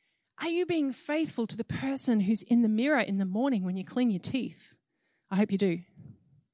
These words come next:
You know, you might be like, "What is it? You know, the person in the mirror, what do you, what's the conversation? What's the narrative going on there?" And you're like, "Do you really talk to yourself in the mirror?" No, I don't.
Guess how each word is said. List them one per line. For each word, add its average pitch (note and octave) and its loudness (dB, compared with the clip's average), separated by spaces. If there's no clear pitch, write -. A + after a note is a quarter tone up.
You C#4 4
know, D#4 4
you A#3+ 0
might A3+ -2
be A3 -6
like, G#3+ -6
"What D#4 -2
is G#4 0
it? C#4 -2
You D4 2
know, D4+ 4
the B3+ 0
person D#4+ 0
in D4 2
the C#4 2
mirror, D4 2
what A#3+ -2
do E4 -4
you, D#4 -6
what's E4 0
the D#4+ -6
conversation? C4+ 0
What's D4 -4
the C4+ 0
narrative A#3 0
going A#3 0
on A3 -4
there?" A3 -2
And G#3 -6
you're G3+ -4
like, F#3 -6
"Do - -4
you F#3+ 0
really A#3 2
talk D4 0
to D4 -2
yourself C#4 0
in C4+ 0
the C4+ 4
mirror?" C4 2
No, G#3 -2
I G3 0
don't. F#3 -4